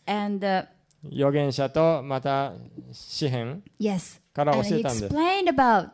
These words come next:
Speaker 1: Jesus, about himself.
Speaker 2: イエス様自身について教えたんです。
Speaker 1: Finally, when
Speaker 2: 最後に、
Speaker 1: Jesus, this, uh, this Jesus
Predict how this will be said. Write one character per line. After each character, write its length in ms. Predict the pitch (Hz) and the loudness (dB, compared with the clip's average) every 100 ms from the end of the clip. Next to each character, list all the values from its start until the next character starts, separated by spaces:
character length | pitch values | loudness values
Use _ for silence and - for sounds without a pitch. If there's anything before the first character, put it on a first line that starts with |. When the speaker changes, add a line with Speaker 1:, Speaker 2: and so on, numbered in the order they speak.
| - | -6
Speaker 1:
Jesus, 680 | - 269 302 247 175 180 - | 0 2 4 2 0 -2 -6
about 260 | 185 208 | 2 2
himself. 720 | 220 233 208 294 294 180 170 - | 2 -2 0 4 4 4 0 0
Speaker 2:
イ 100 | 147 | 0
エ 80 | 151 | 2
ス 40 | |
様 220 | 147 139 | 2 0
自 220 | 139 143 | -2 -4
身 40 | 156 | -4
に 80 | 151 | -4
つ 120 | 160 | -4
い 80 | 147 | -2
て 80 | 165 | 2
教 140 | 151 143 | 2 0
え 100 | 175 | -2
た 140 | 160 | 0
ん 80 | 143 | -2
で 140 | 110 92 | -4 -10
す。 100 | - _ _ | -18 _ _
Speaker 1:
Finally, 320 | - 277 320 320 | 2 6 6 6
when 300 | 349 403 - _ | 4 0 -8 _
Speaker 2:
最 300 | - 151 220 | 0 4 4
後 60 | 240 | 4
に、 40 | |
Speaker 1:
Jesus, 640 | - 247 240 247 254 - - _ _ - _ _ _ _ _ _ _ _ _ _ _ _ _ _ _ - _ _ _ - | 2 0 2 2 2 -2 -8 _ _ -20 _ _ _ _ _ _ _ _ _ _ _ _ _ _ _ -20 _ _ _ -12
this, 240 | 196 - | -10 -4
uh, 100 | 208 - 185 185 | -4 -2 -8 -4
this 220 | 196 196 - | -6 -6 -4
Jesus 480 | 214 202 208 196 | -4 -2 -4 -4